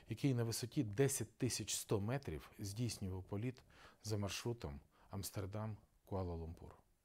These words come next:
І від імені держави Україна я висловлюю глибоке і щире співчуття родинам та близьким невинних жертв. Україна сумує разом з вами.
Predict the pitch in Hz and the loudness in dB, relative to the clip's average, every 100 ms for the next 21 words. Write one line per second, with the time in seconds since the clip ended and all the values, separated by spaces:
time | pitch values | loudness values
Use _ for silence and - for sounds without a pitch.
0 | - - _ _ _ _ _ - 98 95 | -20 -20 _ _ _ _ _ -4 -2 0
1 | 107 104 98 95 92 104 101 92 - 73 | 2 2 0 -2 -2 -2 -2 -4 -6 -8
2 | 62 60 - _ _ _ _ _ _ - | -8 -12 -16 _ _ _ _ _ _ -8
3 | 92 92 - 98 92 90 82 87 _ _ | -4 -4 -4 -4 -4 -4 -6 -8 _ _
4 | - 95 107 104 123 - - 104 - - | -8 -2 0 0 -2 -2 -8 -4 -2 0
5 | 98 82 - 90 - 87 - 110 110 - | -2 -4 -6 -8 -6 -10 -6 -6 -6 -10
6 | - - _ _ _ 90 90 104 101 82 | -20 -20 _ _ _ -6 -4 -2 -2 -4
7 | 76 - _ _ - 80 90 95 - 67 | -8 -16 _ _ -10 -6 -4 -4 -6 -10
8 | 67 _ _ _ _ - 87 80 73 73 | -14 _ _ _ _ -10 -6 -6 -6 -6
9 | - - - - - _ - - _ _ | -10 -14 -18 -20 -20 _ -20 -20 _ _
10 | _ _ - - - 98 101 85 69 - | _ _ -20 -14 -4 -2 0 -2 -8 -14
11 | - _ - - 95 82 78 71 71 71 | -20 _ -12 -6 -4 -2 -4 -6 -8 -10
12 | 73 78 - | -12 -14 -18